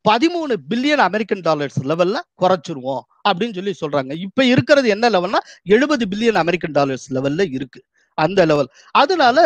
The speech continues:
வர்த்தகர்களே இப்ப அந்த நடவடிக்கையில ஈடுபடுறாங்க. ஒண்ணுமில்ல, ரொம்ப பெரிய ஒரு சைக்கிள் கம்பெனி ஹீரோ அப்படின்னு எல்லாருக்கும் தெரிஞ்சது, எழுபது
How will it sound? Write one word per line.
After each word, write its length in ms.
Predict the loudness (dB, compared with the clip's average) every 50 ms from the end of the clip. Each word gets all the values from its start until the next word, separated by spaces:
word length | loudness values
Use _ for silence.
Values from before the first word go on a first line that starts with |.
| 4 4 4
வர்த்தகர்களே 640 | 2 0 0 2 0 0 2 2 0 0 -2 -2
இப்ப 180 | -2 0 0 -2
அந்த 160 | -2 -2 -2 -2
நடவடிக்கையில 640 | 0 0 0 0 0 -2 -4 -4 -4 -4 -2 -2
ஈடுபடுறாங்க. 580 | -2 0 -2 -2 -2 -4 -8 -8 -10 -8 -8 -8 -8 _ _ _ _ _ _ -8
ஒண்ணுமில்ல, 400 | -8 -6 -4 -4 -4 -2 0 0 0
ரொம்ப 260 | 0 -2 -2 -2 -2
பெரிய 260 | 2 2 2 4 4 0
ஒரு 160 | 0 0 -4 -6
சைக்கிள் 440 | -2 0 0 0 0 -2 -4 -6 -4
கம்பெனி 360 | -8 -10 -8 -8 -8 -10 -10 _ _ _ _ _ -10
ஹீரோ 340 | 0 2 4 6 6 6 4 2 0 -4 _ _
அப்படின்னு 400 | -2 -2 -2 0 -2 -2 -2 -4 -8 _ -2
எல்லாருக்கும் 480 | 0 2 4 4 2 2 0 -6 -6 -4
தெரிஞ்சது, 340 | -6 -6 -6 -8 -10 -14 -14 _ -20 -20 -20 _ -4
எழுபது 500 | 2 4 4 4 4 2 0 0 0 0